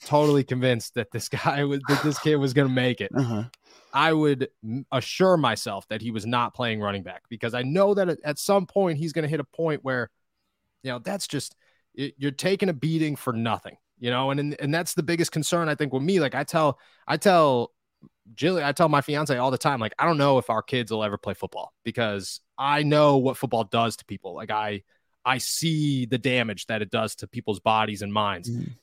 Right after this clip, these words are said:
Speaker 1: And, and don't get me wrong, I love football. Like, it's my favorite
Speaker 2: Right.
Speaker 1: thing in the world. But I wanna protect my own, and to do all that, to go through that pain, to you know, cut significant years off your life and make everything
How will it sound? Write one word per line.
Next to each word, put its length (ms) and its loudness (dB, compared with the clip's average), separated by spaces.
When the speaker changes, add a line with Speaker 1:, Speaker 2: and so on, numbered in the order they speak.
Speaker 1:
And, 400 -2
and 120 0
don't 120 4
get 100 0
me 60 0
wrong, 200 4
I 100 6
love 260 6
football. 440 -2
Like, 200 -2
it's 180 0
my 160 0
favorite 320 0
Speaker 2:
Right. 60 2
Speaker 1:
thing 80 0
in 60 0
the 40 0
world. 240 -6
But 140 2
I 100 4
wanna 160 4
protect 340 -2
my 160 2
own, 300 2
and 580 -4
to 140 -2
do 240 4
all 140 4
that, 440 -10
to 80 -6
go 320 2
through 300 -2
that 260 0
pain, 440 -2
to 260 -4
you 80 -8
know, 100 -6
cut 400 -2
significant 880 -2
years 300 0
off 220 -4
your 100 0
life 320 -2
and 100 -6
make 380 -6
everything 540 -2